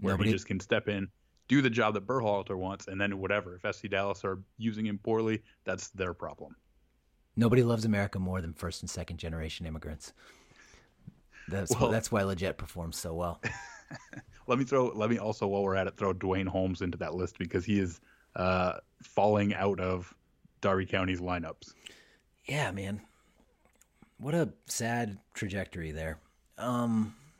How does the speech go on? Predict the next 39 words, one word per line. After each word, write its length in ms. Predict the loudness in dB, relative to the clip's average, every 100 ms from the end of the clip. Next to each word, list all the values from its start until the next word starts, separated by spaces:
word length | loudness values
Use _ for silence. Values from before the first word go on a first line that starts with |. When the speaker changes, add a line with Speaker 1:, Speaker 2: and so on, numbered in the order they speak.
| _ _ -2
Speaker 2:
and 120 | 4
then 120 | 4
D 180 | 4 -2
K, 440 | 2 4 6 4 0
you 160 | -2
know, 120 | -2
D 180 | 0 -2
K 300 | 2 4 6
is, 360 | 4 0 -4 -8 _ _ _ _ _ -20 -20 -8
I, 160 | -6 -4
I 80 | -2
know 100 | 0
he, 100 | 0
he's 320 | -2 -4 -2
not 160 | 0 0
an 80 | 0
analytics 880 | -2 -4 -4 -2 -4 -4 -4 -4 -6 -16 _ _ _ _ _ _ _
success 460 | -6 -6 -2 0 0
story, 480 | 2 4 6 4 0 -10 -20 -20 -20 _ _ -4
but 280 | 0 0 -4 -12 -14 -10
in 100 | -6
terms 280 | -2 -2
of, 120 | -2 -4
like, 260 | -6 -8 -14 -14
highlights 680 | -8 -4 -4 -2 -4 -2 -4
and 420 | -4 -6 -6 -8
the 60 | -6
eye 180 | -4 -4
test, 440 | -6 -8 -8 -10
he 80 | -12
looked 340 | -12 -12 -14 -20 _ -14
really 280 | -8 -6 -6
good 200 | -6 -6
this 220 | -8 -8
year 260 | -6 -6
f-, 240 | -8 -14 -20 -14
for 140 | -8
Orlando 300 | -6 -6 -6
City. 360 | -6 -8 -8